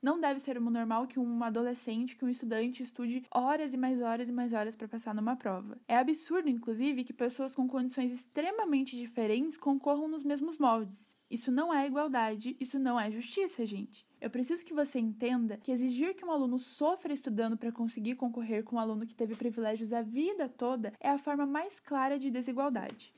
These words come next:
E quando eu falo em sofrer estudando, eu não tô falando em sofrer numa sala de cursinho particular, com ar-condicionado, em que você estuda das oito às dez pra passar em medicina.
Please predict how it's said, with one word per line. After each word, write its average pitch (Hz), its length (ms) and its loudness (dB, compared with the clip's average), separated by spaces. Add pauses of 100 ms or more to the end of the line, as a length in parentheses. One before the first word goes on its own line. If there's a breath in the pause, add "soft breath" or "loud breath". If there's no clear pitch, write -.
E 269 60 0
quando 359 160 2
eu 427 60 0
falo 247 200 2
em 220 40 0
sofrer 226 360 -2
estudando, 226 580 0
eu 240 100 0
não 269 140 2
tô 302 140 0
falando 240 360 0
em 254 60 4
sofrer 254 460 -2
numa 254 200 0
sala 226 260 -4
de 214 100 -8
cursinho 214 360 -6
particular, 214 720 -2
com 220 140 -10
ar-condicionado, 220 1040 0 (280 loud breath)
em 240 60 -4
que 240 80 0
você 247 240 0
estuda 233 300 -2
das 233 300 0
oito 285 280 0
às 277 100 0
dez 220 240 -2
pra 240 120 -4
passar 240 260 -4
em 233 60 0
medicina. 233 500 0